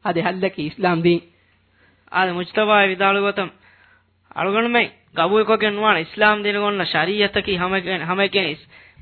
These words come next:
Speaker 2: mistakun adab dinu mattaka emuna aniya kurmattaka waacche kamuga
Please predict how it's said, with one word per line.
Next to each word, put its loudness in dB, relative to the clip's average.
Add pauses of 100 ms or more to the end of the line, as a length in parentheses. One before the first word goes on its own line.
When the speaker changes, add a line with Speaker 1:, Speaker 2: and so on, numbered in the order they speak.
(180)
Speaker 2:
mistakun -4 (280)
adab -2
dinu -2
mattaka -4
emuna -4
aniya 2
kurmattaka 0 (600)
waacche 2
kamuga -8